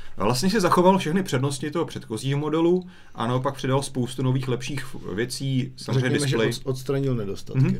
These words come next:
Speaker 2: toho staršího
Speaker 1: Displej má
Speaker 2: modelu.
Speaker 1: konečně na dnešní dobu takové jakoby použitelné rozlišení, to znamená, je tam Full H Dčko, dokonce na menší uhlopříčce praktičtější pět a půl palce.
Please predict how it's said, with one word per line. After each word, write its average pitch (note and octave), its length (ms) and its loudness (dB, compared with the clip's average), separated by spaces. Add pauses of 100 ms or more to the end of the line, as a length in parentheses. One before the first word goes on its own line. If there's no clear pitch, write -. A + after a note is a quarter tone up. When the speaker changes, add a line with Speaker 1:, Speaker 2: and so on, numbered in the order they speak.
(120)
Speaker 2:
toho G2 180 -6
staršího - 340 -6
Speaker 1:
Displej A2+ 260 0
má C#3 80 2
Speaker 2:
modelu. C3 120 2
Speaker 1:
konečně B2+ 480 2
na G2+ 200 0
dnešní A#2 320 -4
dobu A2+ 240 -2
takové A2 280 -2
jakoby G#2+ 360 -4 (540)
použitelné G#2 520 -4
rozlišení, G#2+ 440 -2
to G2 60 -6
znamená, G2+ 220 -4
je F#2+ 60 -4
tam G2 140 -2
Full G2 180 -6
H G2+ 120 0 (140)
Dčko, G#2+ 300 -4 (280)
dokonce G2+ 320 -2
na G#2+ 80 0
menší G#2 300 -4
uhlopříčce G2+ 440 -2
praktičtější G2 560 -4
pět G2 160 -4
a G2 60 -4
půl G2+ 180 -6
palce. G#2 420 -2